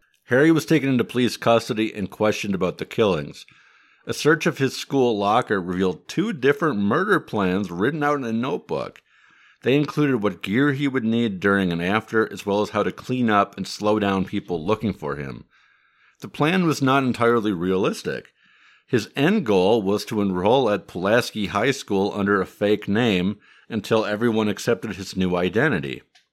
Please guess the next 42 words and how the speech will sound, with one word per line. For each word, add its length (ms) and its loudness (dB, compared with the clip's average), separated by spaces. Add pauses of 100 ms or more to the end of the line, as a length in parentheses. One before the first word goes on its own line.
(1120)
Even 180 0
if 120 2
this 180 -2
was 100 -2
possible 520 0
without 280 0
some 180 -4
sort 160 0
of 100 -6
adult 340 -4
support, 480 -2
authorities 380 -2
would 140 -12
surely 380 -2
find 460 0
him, 360 -4 (380)
as 320 -4 (400)
when 160 -2
you're 80 -2
from 180 -2
Green 280 2
Bay 420 2
and 80 -6
you're 120 -4
hiding 260 2
in 100 -2
Pulaski, 800 -2 (520)
I 60 -2
don't 40 -2
know 80 2
if 80 -4
people 260 0
know 320 6
the, 160 2
the 180 -4
geography 520 0
here, 140 -2
but 220 -6
they're 100 0
not 220 2
that 180 2
far. 400 0